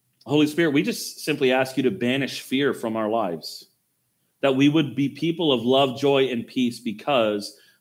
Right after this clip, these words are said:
we're filled by, by your presence, and that means we're not afraid.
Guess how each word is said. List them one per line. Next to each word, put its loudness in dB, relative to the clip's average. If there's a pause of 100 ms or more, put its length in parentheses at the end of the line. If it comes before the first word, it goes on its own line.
we're -2
filled 2
by, 2 (520)
by -2
your 2
presence, -4
and -6
that -4
means 0
we're -4
not -2
afraid. -6